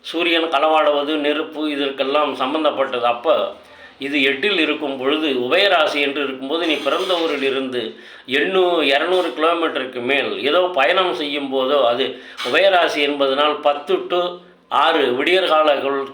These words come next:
அந்த பத்து to ஆறுக்குள் ஏதாவது ஒரு பொருளை திருடர்கள் உங்களிடம் வந்து ராபிங் பண்ண முடியும். இந்த மாதிரி சூழலை உருவாக்கும். ஆக, இது திரேகானம் என்பது இது இதற்கு மட்டும் என்று எடுத்துக்கொள்ளக்கூடாது. இப்போது நான் சொன்னதை வைத்து உங்களால் புரிந்து கொள்ள முடியும்.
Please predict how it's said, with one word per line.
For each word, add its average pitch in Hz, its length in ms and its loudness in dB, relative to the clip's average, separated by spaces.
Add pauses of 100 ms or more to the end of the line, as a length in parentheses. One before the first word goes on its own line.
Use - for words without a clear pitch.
(100)
அந்த 139 280 0
பத்து 160 460 -2
to 180 100 0
ஆறுக்குள் 160 640 0 (280)
ஏதாவது 156 440 2
ஒரு 139 180 0
பொருளை 160 380 -2
திருடர்கள் 160 480 0
உங்களிடம் 139 460 0
வந்து 139 200 -2
ராபிங் 147 380 0
பண்ண 127 160 -2
முடியும். 117 540 -6 (300)
இந்த 131 140 -4
மாதிரி 131 220 0
சூழலை 165 360 0
உருவாக்கும். 135 580 0
ஆக, 139 540 0 (240)
இது 135 240 -6
திரேகானம் 180 440 2
என்பது 160 360 -2
இது 147 140 -2
இதற்கு 170 340 -2
மட்டும் 170 360 -2
என்று 147 260 0
எடுத்துக்கொள்ளக்கூடாது. 135 640 -2
இப்போது 139 300 -2
நான் 123 260 -2
சொன்னதை 208 560 0
வைத்து 170 320 -2
உங்களால் 170 320 0
புரிந்து 175 260 -2
கொள்ள 135 180 0
முடியும். 113 420 -8